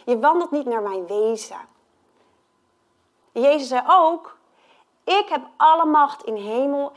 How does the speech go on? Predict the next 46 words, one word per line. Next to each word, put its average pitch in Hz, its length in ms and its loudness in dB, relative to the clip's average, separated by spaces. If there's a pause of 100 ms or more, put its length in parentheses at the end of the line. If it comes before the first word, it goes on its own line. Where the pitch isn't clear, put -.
(120)
en 247 140 -6
op 262 120 -6
aarde 285 320 2
gekregen. 226 540 -2 (180)
Ga 277 280 2
er 262 120 0
daarom 247 300 0
op 214 240 -10
uit 269 360 2 (160)
om 208 180 -4 (120)
alle 277 280 6
volken 262 300 0
tot 240 140 -6
mijn 208 160 -4
leerlingen 285 380 2
te 285 80 -4
maken. 269 540 -4
Doop 254 320 4
hen 302 160 -4
in 254 60 -6
de 233 80 -6
naam 220 260 -4
van 214 160 -10
de 202 60 -10
Vader, 185 420 -4
van 196 160 -8
de 190 60 -4
Zoon 185 240 -8
en 180 80 -8
van 185 100 -10
de 180 60 -8
Heilige 175 320 -10
Geest. 233 220 -2
En 226 120 -4
let 240 200 -4
op, 233 160 0 (220)
leer 320 420 2
hen 320 280 -2
altijd 294 580 2
te 254 120 -4
doen 269 260 0
wat 262 260 -2
ik 262 180 -4
u 262 140 -4
heb 233 220 -6
gezegd." 247 720 -6